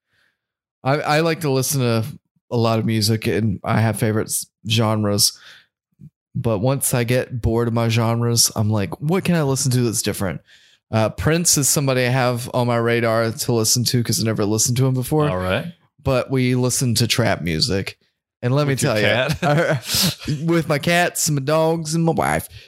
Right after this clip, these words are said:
Speaker 1: Uh, there's an hour of power out there. It's called Trap Queen or something like that. Um, basically, there's a song for sixty seconds. You take a shot during that time and, of beer, and then you,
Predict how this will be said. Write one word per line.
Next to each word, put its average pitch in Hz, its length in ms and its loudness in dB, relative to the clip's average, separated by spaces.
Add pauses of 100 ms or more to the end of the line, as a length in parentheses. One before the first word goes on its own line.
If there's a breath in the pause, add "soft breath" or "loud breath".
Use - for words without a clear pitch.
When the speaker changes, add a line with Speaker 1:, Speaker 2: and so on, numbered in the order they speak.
(200 loud breath)
Speaker 1:
Uh, 117 360 2
there's 127 280 0
an 135 120 -4
hour 135 260 0
of 127 80 0
power 123 320 2
out 110 180 0
there. 110 180 2
It's - 120 -6
called 113 220 0
Trap 113 360 0
Queen 110 300 -4
or 104 80 -2
something 104 280 -2
like 113 180 -6
that. 110 340 0 (440 soft breath)
Um, 104 300 0
basically, 127 480 0 (360 loud breath)
there's 117 200 2
a 110 60 0
song 131 640 -2 (300)
for - 320 -2
sixty - 400 0
seconds. 127 560 0
You 120 100 0
take 117 200 0
a 113 40 0
shot 113 460 0
during 117 240 0
that 117 220 0
time 110 420 2
and, 113 200 -2 (120)
of 117 260 0
beer, 110 460 0 (540 loud breath)
and 113 220 0
then 113 440 0 (400)
you, 113 600 0